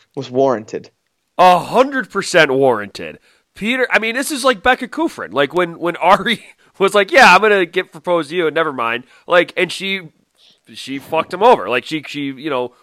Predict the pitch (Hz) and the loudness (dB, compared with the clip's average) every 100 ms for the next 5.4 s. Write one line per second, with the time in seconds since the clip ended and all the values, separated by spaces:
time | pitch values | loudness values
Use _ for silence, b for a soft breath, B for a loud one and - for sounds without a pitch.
0 | b 139 151 156 160 156 - 156 165 165 | b -4 -2 -2 -4 -8 -4 -2 -2 -4
1 | 170 160 160 160 160 156 185 165 - 127 | 0 2 2 0 0 0 2 2 0 -4
2 | 135 131 b b b - 185 135 139 180 | -2 -2 b b b -12 -12 -12 -14 -10
3 | 180 170 - 196 151 151 143 135 135 131 | -6 -6 -4 -2 -2 -2 -2 -2 -2 -4
4 | 147 151 151 _ - 165 165 - 139 196 | -12 -14 -16 _ -2 0 -2 -8 -14 -8
5 | 202 165 104 85 | -8 -8 -12 -16